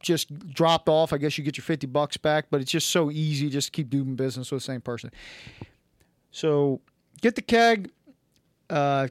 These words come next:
cost me, I think, a hundred, so it was about twenty dollars more. But then he took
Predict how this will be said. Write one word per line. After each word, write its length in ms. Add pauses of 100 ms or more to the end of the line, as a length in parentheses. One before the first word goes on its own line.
cost 340
me, 260
I 60
think, 200
a 80
hundred, 440 (140)
so 120
it 40
was 120
about 240
twenty 280
dollars 360
more. 480 (520)
But 160
then 340
he 420 (240)
took 300